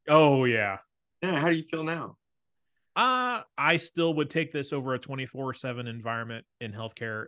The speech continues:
Speaker 1: every day of the, of the week.
Speaker 2: Yeah. No, I, I'm not in healthcare. I, I'm not in a situation where people's lives depend on my, my decisions, but
Speaker 1: Your printer printing?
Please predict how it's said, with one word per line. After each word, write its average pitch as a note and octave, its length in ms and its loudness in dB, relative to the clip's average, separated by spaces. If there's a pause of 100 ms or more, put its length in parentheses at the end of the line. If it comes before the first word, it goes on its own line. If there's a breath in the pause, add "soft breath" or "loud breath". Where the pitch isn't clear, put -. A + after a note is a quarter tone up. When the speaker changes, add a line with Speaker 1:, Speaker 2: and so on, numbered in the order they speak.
Speaker 1:
every G#2 260 -10
day F#2 180 -12
of F2+ 140 -16
the, F2+ 180 -20 (140)
of G2 180 -16
the F2+ 80 -20
week. F2 320 -20
Speaker 2:
Yeah. - 200 -10 (220)
No, G#2 220 2
I, A#2+ 260 2
I'm B2 160 -2
not A2 180 0
in F#2 120 -12
healthcare. F2+ 580 -8
I, G2 160 -4 (140)
I'm G#2+ 80 -10
not G2+ 220 -2
in F#2 180 -14
a E2+ 60 -12
situation F2+ 680 -6
where E2+ 300 -6 (560 loud breath)
people's F#2+ 400 0
lives F2 360 2
depend F2 380 -4
on E2+ 200 0
my, F2 300 -6 (260)
my F2+ 120 -6
decisions, E2+ 640 -4
but - 260 -2
Speaker 1:
Your G#2+ 100 -6
printer A2+ 420 -4
printing? A#2 420 -12